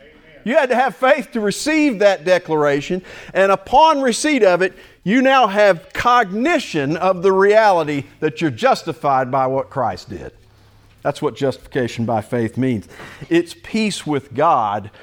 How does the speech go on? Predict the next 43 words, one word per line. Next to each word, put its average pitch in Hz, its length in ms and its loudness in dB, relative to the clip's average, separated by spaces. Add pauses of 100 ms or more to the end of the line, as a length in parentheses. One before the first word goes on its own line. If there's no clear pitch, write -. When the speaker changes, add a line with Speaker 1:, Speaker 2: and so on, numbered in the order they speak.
(200)
Speaker 2:
accomplished 127 920 -6
by 151 160 2
what 160 440 -2
God 170 460 0
did. 113 380 -6 (880)
You 120 80 -6
see 156 180 -4
that? 170 340 -2 (960)
You 131 80 -6
see 185 120 -2
why 180 120 2
the 151 80 -2
gospel 156 440 -4
is 110 100 -6
good 135 260 -4
news? 160 580 -6 (480)
That's 175 180 -6
a 156 40 -4
good 139 220 -4
news 139 200 -4
declaration, 147 760 -4 (540)
especially 208 400 -4
when 151 160 -2
you've 190 120 -4
got 151 200 0
no 180 240 0
ability 165 520 0
to 147 160 -6
make 165 240 0
this 139 200 -6
reconciliation 127 840 -4
on 123 160 -4
your 117 160 -2
own. 160 280 -6 (540)
You've 240 160 -2
got 233 200 0
no 170 140 2
ability 147 400 0
to 127 80 0
make 139 280 -2
peace 151 260 -4
with 123 160 -4
God. 180 440 0